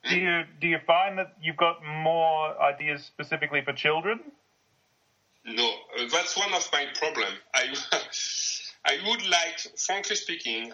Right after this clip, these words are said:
Speaker 2: I would be really happy to have the opportunity to,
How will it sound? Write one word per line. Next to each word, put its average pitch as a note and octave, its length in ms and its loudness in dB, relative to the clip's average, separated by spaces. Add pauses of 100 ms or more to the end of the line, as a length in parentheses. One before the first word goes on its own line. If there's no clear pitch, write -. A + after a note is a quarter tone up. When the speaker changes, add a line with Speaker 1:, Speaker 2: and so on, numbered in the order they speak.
Speaker 2:
I C3+ 160 0
would C#3+ 220 -8
be C3+ 140 0
really D#3+ 280 -2
happy D#3 600 0
to A#2+ 200 -8
have B2 240 2
the A#2 140 -2
opportunity C#3 600 -4
to, A#2 100 -10